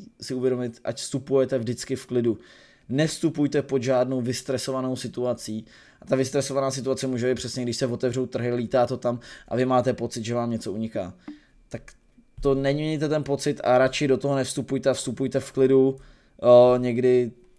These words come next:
jindy, než zbytečně hnedka na otevření. Včetně toho prostě otevřou se trhy, všichni čekají po víkendu a zároveň vlastně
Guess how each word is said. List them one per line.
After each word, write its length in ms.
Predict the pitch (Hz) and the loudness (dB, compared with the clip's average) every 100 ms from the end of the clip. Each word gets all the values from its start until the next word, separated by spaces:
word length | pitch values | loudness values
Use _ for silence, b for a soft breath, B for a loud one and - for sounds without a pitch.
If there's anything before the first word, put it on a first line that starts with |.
| _ _ - | _ _ -14
jindy, 500 | 120 135 131 127 131 | -4 -2 2 4 4
než 480 | 127 117 - - - | 0 -6 -8 -12 -16
zbytečně 920 | 110 110 107 120 127 - 127 127 127 135 | -16 -10 -8 -6 -6 -6 -4 -4 -4 -8
hnedka 360 | 120 123 - 131 | -8 -8 -6 -4
na 80 | 120 | -2
otevření. 580 | 120 123 120 117 117 113 B B B _ | -2 -4 -2 -4 -4 -10 B B B _
Včetně 440 | - 160 - 147 | -4 -2 -2 -2
toho 220 | 135 127 | 0 0
prostě 340 | 127 131 - 123 | 0 -4 -2 -2
otevřou 440 | 131 151 143 143 | 0 0 2 0
se 120 | 147 | -2
trhy, 340 | - 131 127 113 | -4 -2 -2 -4
všichni 320 | - 127 120 | -6 -4 -4
čekají 200 | 117 135 | -2 -2
po 120 | 123 | -2
víkendu 480 | 120 113 123 113 110 b b b b - | -6 -8 -6 -4 -6 b b b b -6
a 240 | 117 117 | 0 0
zároveň 480 | 117 120 123 120 117 | 2 2 2 0 -4
vlastně 340 | 113 - 123 | -6 -6 -8